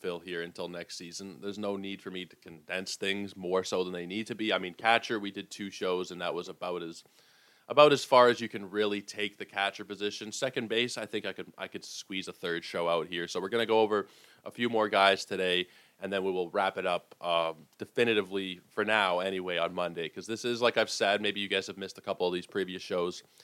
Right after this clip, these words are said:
This is kinda just our first initial look. That's why I'm not going so heavy into advanced stats. I'm just looking at last year's average draft pick,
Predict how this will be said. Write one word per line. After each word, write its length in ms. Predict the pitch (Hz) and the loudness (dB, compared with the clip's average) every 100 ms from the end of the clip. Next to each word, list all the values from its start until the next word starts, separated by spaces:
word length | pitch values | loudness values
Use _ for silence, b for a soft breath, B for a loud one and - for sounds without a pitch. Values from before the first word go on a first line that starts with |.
| b b b b | b b b b
This 220 | 131 139 | -2 -2
is 100 | 151 | -4
kinda 260 | - 156 139 | -4 0 0
just 200 | 127 131 | 0 6
our 100 | 117 | 6
first 460 | - 117 117 - - | 6 4 4 0 -8
initial 420 | 101 104 - 95 | -6 -4 -4 -4
look. 280 | 95 117 - | -2 -2 -2
That's 180 | - | -4
why 100 | 110 | 2
I'm 120 | 101 101 | 2 4
not 160 | 104 | 0
going 220 | 107 101 | 0 -4
so 220 | 98 - 98 | -2 -2 -2
heavy 380 | - 110 107 | -2 -2 -2
into 220 | 104 95 101 | -4 -4 -6
advanced 480 | 95 95 95 - | -4 -4 -2 -4
stats. 340 | - 95 104 - | 2 4 4 0
I'm 100 | 95 | -10
just 160 | 92 | -10
looking 300 | 98 101 107 | -8 -6 -4
at 100 | 95 | -4
last 360 | 87 95 104 - | 0 0 0 -2
year's 180 | 110 107 | -4 0
average 340 | 101 104 101 | 2 2 0
draft 320 | - 98 98 | 2 2 2
pick, 220 | - 101 | 0 -4